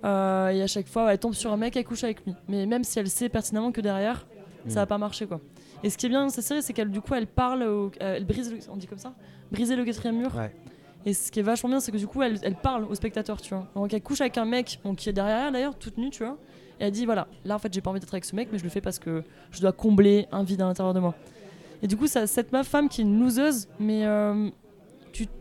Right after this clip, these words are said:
Speaker 1: tu sens que derrière, elle fait tout pour sortir de ça, quoi. Mais que, voilà, elle est dans un Londres qui va de plus en plus vite. Elle a un petit magasin, euh, qui marche pas forcément bien, où elle vend des cookies et ça va pas, tu vois.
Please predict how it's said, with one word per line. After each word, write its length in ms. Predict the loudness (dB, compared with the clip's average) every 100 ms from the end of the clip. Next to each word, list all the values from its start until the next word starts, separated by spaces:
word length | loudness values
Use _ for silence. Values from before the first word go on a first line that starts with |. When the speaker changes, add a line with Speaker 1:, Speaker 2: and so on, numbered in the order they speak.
| -16 -20 -14
Speaker 1:
tu 140 | -6 -4
sens 340 | 0 2 2
que 80 | 2
derrière, 400 | 2 2 2 2
elle 120 | 0
fait 200 | 0 -2
tout 440 | -2 -2 2 4 2 -2
pour 180 | -2 0
sortir 360 | -4 -4 -4
de 80 | -4
ça, 160 | -2 -4
quoi. 180 | -4 -8 -14 -20 -14 0
Mais 240 | 4 4
que, 240 | 2 0 2
voilà, 280 | 4 4
elle 60 | 2
est 40 | 2
dans 240 | 2 4
un 80 | 4
Londres 400 | 4 4 4 0
qui 160 | -2
va 80 | -4
de 40 | -4
plus 180 | -2
en 80 | -2
plus 180 | -2 -4
vite. 320 | -4 -4 -6
Elle 120 | -4 -2
a 40 |
un 80 | -2
petit 180 | -4 -2
magasin, 680 | -2 -2 -2 0 0 0 0
euh, 200 | 0 -2 -6 -20 -20 -10
qui 100 | -2
marche 220 | -2 0
pas 100 | -4
forcément 400 | -2 -2 0 2
bien, 160 | 4 4
où 80 | 2
elle 60 |
vend 120 | 0
des 100 | -2
cookies 720 | -4 -6 -8 -6 -4 -2 0 -2
et 40 |
ça 120 | -2
va 140 | 0 2
pas, 180 | 2 2
tu 80 |
vois. 180 | 0 -2